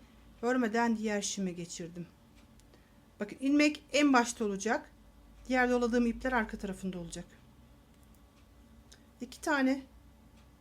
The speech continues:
pardon, bir tane haroşamı ördüm. Tekrar doladım. Doladığım, atladığım ilmeğimle, ipimle ilmeğimi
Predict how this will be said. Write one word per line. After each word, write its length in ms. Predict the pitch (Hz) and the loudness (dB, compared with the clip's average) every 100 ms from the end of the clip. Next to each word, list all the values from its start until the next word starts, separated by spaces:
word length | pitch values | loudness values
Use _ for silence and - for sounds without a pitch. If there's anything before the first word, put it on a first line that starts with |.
| - - - - - - - | -20 -20 -20 -20 -20 -20 -6
pardon, 300 | 240 214 208 | -4 -2 -2
bir 100 | 262 | -2
tane 220 | 277 262 | -2 0
haroşamı 420 | 240 240 233 240 214 | 0 0 0 -2 -2
ördüm. 440 | 202 190 247 302 - - _ _ - | -4 -2 -2 -4 -10 -20 _ _ -8
Tekrar 580 | 302 330 - 330 254 226 | -4 -2 0 2 2 2
doladım. 520 | 208 196 190 220 302 - - - - _ - - - - - - - - | -2 -4 -4 -4 -4 -8 -20 -20 -20 _ -20 -20 -20 -20 -20 -20 -20 -4
Doladığım, 540 | 233 247 233 285 339 359 - - - | 0 2 2 2 2 -2 -18 -20 -10
atladığım 520 | 220 220 240 233 277 254 | -10 -8 -6 0 0 0
ilmeğimle, 680 | 233 233 226 247 254 208 214 | 0 2 4 4 4 2 -2
ipimle 480 | 220 262 247 220 233 | -6 -2 0 0 -2
ilmeğimi 680 | 226 220 226 214 202 226 | 0 2 2 0 0 -4